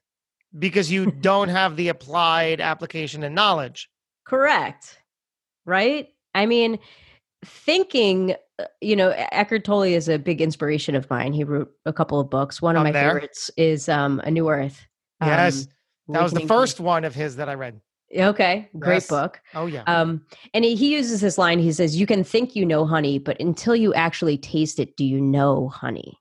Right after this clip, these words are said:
Speaker 2: You know, you can think you know how to coach, but until you actually coach, do you know how to coach? Right? I mean, it's not until you actually do the thing, do you know it? Do you have real live experience,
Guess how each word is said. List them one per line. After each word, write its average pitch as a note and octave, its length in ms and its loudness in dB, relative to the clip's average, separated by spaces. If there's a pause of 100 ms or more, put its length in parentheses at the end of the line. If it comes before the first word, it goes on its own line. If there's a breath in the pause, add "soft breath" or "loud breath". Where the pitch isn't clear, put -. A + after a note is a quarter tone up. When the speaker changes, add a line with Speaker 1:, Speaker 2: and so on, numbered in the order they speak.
(920)
Speaker 2:
You E3+ 80 -2
know, E3+ 260 2 (300 loud breath)
you C#4 140 2
can C#4+ 220 2
think B3+ 380 0
you G3+ 140 2
know F#3 160 4
how E3 140 4
to D3 100 2
coach, D3 380 -2
but F#3 140 -2
until G3 320 -2
you F#3 200 -4
actually F3+ 500 -2
coach, E3+ 600 0
do D3+ 100 -2
you D3 160 2
know D3+ 340 0
how C3+ 200 -2
to D3+ 100 -4
coach? - 640 -2 (440)
Right? E3+ 380 0 (680)
I G3 40 0
mean, A3+ 160 4
it's A3+ 160 -2
not B3 180 4
until A3+ 260 -4
you F#3 220 -2
actually F3+ 340 0 (140)
do F#3+ 220 2
the F3 100 2
thing, F3+ 300 -2
do C#3 120 -4
you D3+ 160 0
know D#3 400 0
it? - 200 -6 (160)
Do D#3+ 80 -6
you D#3+ 100 0
have E3+ 340 2 (160)
real F#3 480 2
live D3 460 0
experience, - 1040 -8